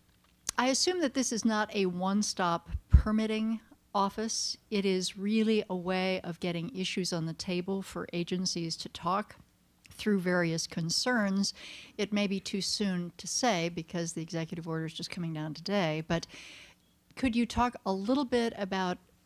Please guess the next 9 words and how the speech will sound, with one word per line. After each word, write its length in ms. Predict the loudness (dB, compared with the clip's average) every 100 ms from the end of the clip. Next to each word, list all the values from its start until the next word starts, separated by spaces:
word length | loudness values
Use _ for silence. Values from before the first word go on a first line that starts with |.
| _ _ _
how 220 | -6 -2
you 200 | 0 2
will 160 | 0 0 0
actually 600 | -2 -2 -4 -2 -4 -6 -4
do 160 | -2
business, 800 | -2 -4 -2 0 0 -2 -4 -8 -14 -8
your 280 | -2 0 0
vision 500 | 0 0 0 0 0
as, 300 | -2 -8